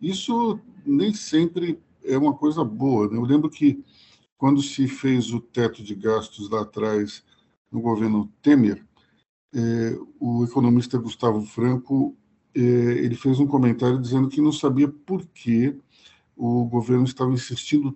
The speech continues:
tanto nessa regra, porque, afinal de contas, era só você criar um limite sem precisar necessariamente fazer o teto de gastos. Mas a impressão que, que eu tinha na época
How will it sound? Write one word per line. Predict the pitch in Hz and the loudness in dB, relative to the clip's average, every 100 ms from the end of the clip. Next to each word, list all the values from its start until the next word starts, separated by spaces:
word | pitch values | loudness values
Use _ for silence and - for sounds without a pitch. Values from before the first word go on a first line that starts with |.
| _ | _
tanto | 147 160 160 | 2 4 4
nessa | 123 117 - 104 | 2 2 -2 -4
regra, | 107 123 104 95 92 _ _ _ _ | 0 0 0 -4 -4 _ _ _ _
porque, | 120 135 | -8 -6
afinal | 123 139 131 | 0 2 2
de | 123 | 0
contas, | - 131 139 139 | -2 -2 0 0
era | 143 139 | 2 0
só | - 135 | 0 -2
você | 139 147 - 147 _ - | -2 -4 -4 -8 _ -6
criar | 165 160 135 143 160 123 - _ _ _ _ | 0 4 4 4 2 0 -8 _ _ _ _
um | 123 131 | 4 6
limite | 123 123 117 127 156 - 107 | 6 6 6 4 2 -2 -8
sem | - - 147 | -8 4 4
precisar | 151 147 135 143 110 117 117 127 - _ _ _ _ | 4 -4 -2 -4 -2 0 2 0 -8 _ _ _ _
necessariamente | 120 123 135 117 127 120 113 113 113 | -2 -2 -4 -2 0 2 2 0 -2
fazer | - 120 107 117 | -2 -2 0 -4
o | 113 | -6
teto | - 117 117 120 | -4 -4 -4 -8
de | 123 | -6
gastos. | 104 98 95 - 110 | -4 -6 -6 -12 0
Mas | 127 131 - _ _ _ _ _ _ | 2 2 -2 _ _ _ _ _ _
a | 147 | 2
impressão | 160 180 - 190 196 | 4 2 2 0 0
que, | - 175 170 139 | -4 -2 -2 -4
que | - 135 135 131 | -4 4 6 8
eu | 120 | 6
tinha | 117 123 110 | 2 2 2
na | 104 | 2
época | 120 139 139 - 110 | 2 0 -4 -8 -8